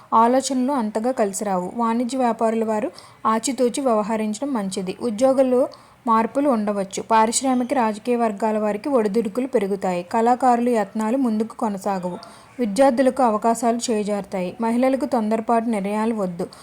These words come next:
వీరికి కలిసి వచ్చే రంగు గోధుమ, పసుపు. ప్రతికూల రంగు నీలం. వీరు సుబ్రహ్మణ్య స్వామిని పూజించడం వల్ల మంచి ఫలితం అయితే ఉంటుంది.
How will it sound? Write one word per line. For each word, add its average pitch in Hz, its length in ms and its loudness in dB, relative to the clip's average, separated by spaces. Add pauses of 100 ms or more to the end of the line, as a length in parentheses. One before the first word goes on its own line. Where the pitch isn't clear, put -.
(200)
వీరికి 269 180 0
కలిసి 240 260 0
వచ్చే 262 280 0
రంగు 247 240 2
గోధుమ, 233 420 2
పసుపు. 220 380 -2
ప్రతికూల 233 520 0
రంగు 233 240 0
నీలం. 208 300 -2 (340)
వీరు 285 120 0
సుబ్రహ్మణ్య 254 580 0
స్వామిని 240 560 0
పూజించడం 233 580 0
వల్ల 220 160 -2
మంచి 254 220 0
ఫలితం 214 380 -4
అయితే 208 200 -4
ఉంటుంది. 185 460 -4